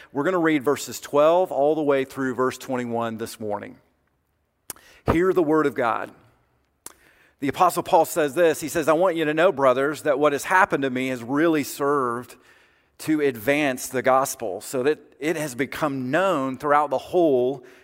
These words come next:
imperial guard and to all the rest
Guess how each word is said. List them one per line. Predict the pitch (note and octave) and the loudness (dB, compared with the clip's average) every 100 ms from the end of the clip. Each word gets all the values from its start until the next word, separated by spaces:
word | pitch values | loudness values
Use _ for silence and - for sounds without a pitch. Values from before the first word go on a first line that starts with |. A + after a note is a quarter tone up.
| - | -8
imperial | C#3 - D#3+ D3+ C3 | -8 -2 0 2 0
guard | A#2 C#3 C#3 A2+ A#2 | 2 6 6 6 2
and | C3 | -2
to | B2 B2+ | -6 -2
all | C3+ C3+ | 0 2
the | B2 | 0
rest | A2+ C3+ A#2 A2 - - | 2 2 2 -2 -8 -16